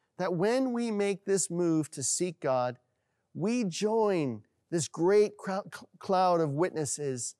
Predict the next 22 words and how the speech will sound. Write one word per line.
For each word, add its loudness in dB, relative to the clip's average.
to -6
the 2
life 2
of -6
faith -4
that -6
we -2
read -2
about 0
in -6
Hebrews -4
chapter -8
twelve, -2
verse -6
one. -6
It -18
says, -4
"Therefore, 2
since -4
we -4
are 0
surrounded -2